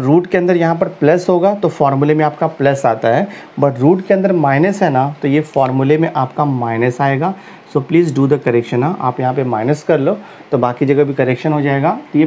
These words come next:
plus की जगह just आप minus कर दो, बाकी sum आपका correct है, कोई problem नहीं है। ठीक है, तो ये हमारा final answer हो गया है, sum सॉल्व हो गया है। तो क्वेश्चन में fifth का first sum आपको दिया है,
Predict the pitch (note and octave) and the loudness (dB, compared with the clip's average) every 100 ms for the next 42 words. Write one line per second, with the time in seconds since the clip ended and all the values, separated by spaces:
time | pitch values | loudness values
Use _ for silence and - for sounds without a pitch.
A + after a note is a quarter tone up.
0 | D#3 D#3+ F#3+ F#3+ F#3+ F3 F3+ D#3 E3 - | 0 -2 -2 -4 0 2 2 2 0 -2
1 | E3 C#3+ B2 B2 C#3+ - D#3+ C#3+ C#3+ C#3 | -2 0 0 -2 -4 -2 -2 0 -4 -8
2 | - - - B2+ B2+ B2+ D#3 D3+ C#3+ C#3 | -20 -20 -14 -4 -2 0 -4 -2 -2 0
3 | B2+ B2 C#3 - A#2+ B2+ - D3 C3 B2 | 0 -4 -8 -6 -6 -6 -6 -4 -4 -4
4 | A2+ G#2+ G#2+ G#2 G#2+ G#2+ A2 - - D3+ | -4 -4 -4 -6 -8 -10 -14 -18 -8 -8
5 | D3 E3+ - - - - A#2+ C3+ C#3 C3+ | -6 -8 -8 -20 -12 -4 0 0 0 -2
6 | C3+ - A#2 C3 C3+ C#3 C#3+ C#3+ C#3 C#3+ | -2 -2 0 0 0 0 0 2 2 0
7 | F3+ C4+ - - C#3 C#3 - A2+ A2 G#2+ | -2 -8 -18 -8 -6 -6 -4 -2 -2 -2
8 | G#2 G#2 A2 A#2 - - - - C#3+ C#3 | -6 -6 -8 -14 -20 -20 -20 -6 -4 0
9 | C3 E3+ F3+ D3 B2+ E3+ D#3+ - C#3 - | 0 0 0 -2 -4 -4 -4 -2 -4 -4
10 | - D3+ C#3 - C3 B2 B2 D3+ | -4 0 0 -2 -2 0 0 -2